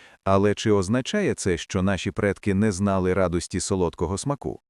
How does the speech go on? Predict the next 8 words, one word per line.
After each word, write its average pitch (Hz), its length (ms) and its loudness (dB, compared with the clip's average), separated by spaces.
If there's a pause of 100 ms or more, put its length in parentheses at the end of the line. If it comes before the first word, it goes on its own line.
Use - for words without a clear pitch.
(460)
Аж 127 280 0
ніяк. 80 540 -2 (280)
Українці 127 640 0
були 107 260 2
справжніми 123 680 0
майстрами 120 680 0
здорових 95 520 2
солодощів 80 760 -2